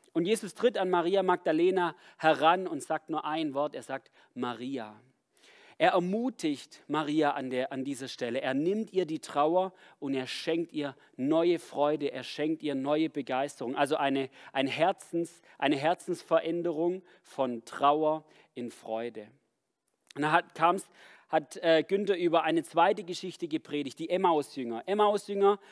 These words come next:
waren vermutlich oder waren Jünger Jesu und sie haben vermutlich davon mitbekommen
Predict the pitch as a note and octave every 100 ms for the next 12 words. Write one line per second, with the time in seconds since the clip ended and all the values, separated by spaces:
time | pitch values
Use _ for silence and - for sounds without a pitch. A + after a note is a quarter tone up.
0 | - C#3 D3 D#3+ E3 D#3+ _ - F3 G#3
1 | A#3 A3 F3 D3 C#3+ E3 F#3 E3 G3+ F#3+
2 | D#3 G3 G#3 F#3+ E3+ E3 E3 - E3 G3
3 | A3 F#3+ - E3 E3 F3+ - F3+ - D#3+
4 | D3+ C3+